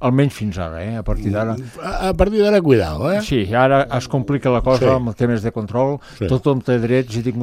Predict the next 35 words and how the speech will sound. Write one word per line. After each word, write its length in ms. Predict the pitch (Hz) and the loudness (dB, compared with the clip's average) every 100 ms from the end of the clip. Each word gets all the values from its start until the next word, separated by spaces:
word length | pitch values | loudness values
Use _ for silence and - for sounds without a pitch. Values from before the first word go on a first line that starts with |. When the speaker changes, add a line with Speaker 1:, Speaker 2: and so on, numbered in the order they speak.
| 110 120 | -2 -2
Speaker 1:
obligacions, 880 | 117 110 107 101 147 165 175 180 - - - | -2 -2 -4 -4 -2 0 -2 -6 -12 -20 -10
i, 720 | 117 110 107 107 104 101 98 95 | -2 0 0 0 -2 -2 -4 -4
bueno, 240 | 101 78 67 - - - - - - | -6 -8 -14 -20 -20 -20 -20 -20 -20
la 80 | - | -18
situació 560 | - 117 107 - 110 113 - - - _ 170 - | -14 -12 -12 -10 -12 -12 -16 -20 -20 _ -20 -8
ja 140 | 131 113 | -2 0
veurem 240 | 104 95 | -2 -4
com 180 | - 90 82 | -8 -12 -14
va. 80 | - - - - - - - - - - | -18 -20 -20 -20 -20 -18 -20 -20 -20 -4
Speaker 2:
Però, 160 | 117 110 | 2 4
bueno, 220 | 107 92 | 4 2
hi 40 | |
ha 60 | 98 | -2
bastant 320 | 101 - 82 | -4 -6 -10
control. 440 | 67 62 60 - - _ | -12 -18 -18 -20 -20 _
Per 140 | - - | -14 -4
sort, 240 | 92 98 | 0 4
Speaker 1:
Sí, 60 | 180 | 4
Speaker 2:
tenim 180 | 151 135 | 4 4
Speaker 1:
no, 80 | - | 0
Speaker 2:
el 80 | |
Speaker 1:
de 60 | 110 | 0
Speaker 2:
país 100 | 104 | 0
Speaker 1:
moment 140 | 101 - | -2 -4
Speaker 2:
bastant 220 | 98 95 | -8 -8
Speaker 1:
sí, 60 | 98 | -8
Speaker 2:
controlat. 260 | 73 110 | -8 -8
Speaker 1:
tenim 140 | 107 117 | -4 -4
una 120 | 110 | -4
seguretat 460 | 110 110 107 113 | -4 -4 -2 -2
i 60 | 107 | -4
un 60 | 104 | -6
control 480 | 101 95 101 117 123 | -8 -6 -4 -4 -6
que 100 | 107 | -4
Speaker 2:
Sí. 80 | 98 | -2